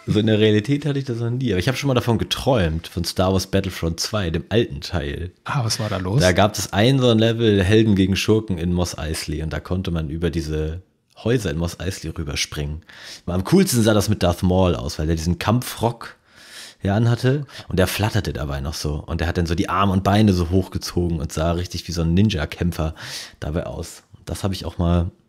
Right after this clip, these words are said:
Speaker 1: damals mit fünfzehn, sechzehn Jahren noch irgendwie geträumt. Aber ja, mehr Realität war nicht zu machen.
Speaker 2: Das akzeptiere ich aber. Sehr schön. Nach dem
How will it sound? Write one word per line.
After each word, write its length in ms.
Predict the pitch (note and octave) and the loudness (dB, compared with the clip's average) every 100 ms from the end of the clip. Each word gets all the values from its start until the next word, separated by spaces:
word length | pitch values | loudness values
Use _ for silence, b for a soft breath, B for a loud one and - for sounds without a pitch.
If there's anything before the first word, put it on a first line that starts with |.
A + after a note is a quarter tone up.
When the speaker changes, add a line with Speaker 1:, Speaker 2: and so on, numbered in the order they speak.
| _ _ _ | _ _ _
Speaker 1:
damals 560 | - F#2 G2 G2+ F#2 - | -2 2 4 4 2 0
mit 220 | F#2 E2 | -2 -2
fünfzehn, 640 | - - - G2+ - G2 F2 | -8 -4 0 0 -2 -6 -4
sechzehn 360 | F#2 - E2+ | -6 -6 -4
Jahren 220 | E2 D#2 | -4 -6
noch 160 | D2+ - | -10 -8
irgendwie 260 | E2+ D#2+ D#2+ | -8 -6 -8
geträumt. 600 | - - D2+ D#2 - - | -8 -4 -4 -4 -8 -14
Aber 380 | - C#2 C#2 D2+ - | -12 -8 -8 -10 -14
ja, 80 | - _ _ - | -16 _ _ 2
mehr 180 | G#2 A#2 | 4 6
Realität 440 | A#2+ A2 A2+ A2+ | 6 6 2 2
war 80 | F2+ | 2
nicht 180 | F#2 - | 0 -4
zu 100 | E2 | -8
machen. 240 | F2 E2 - - _ _ b b b b b _ B B B B B B B | -8 -8 -14 -18 _ _ b b b b b _ B B B B B B B
Speaker 2:
Das 180 | - C3+ | 0 2
akzeptiere 460 | C3 - B2+ - A2+ | 2 2 2 4 2
ich 120 | G#2+ | 0
aber. 180 | F2+ F2+ - _ _ B B B B | -4 -8 -10 _ _ B B B B
Sehr 200 | - A#2 | 2 4
schön. 340 | G#2+ G2+ E2+ - B B B B B B - | 4 0 -6 -12 B B B B B B 4
Nach 200 | C3 - | 4 6
dem 500 | D3+ C#3+ C#3 C3+ | 8 8 8 6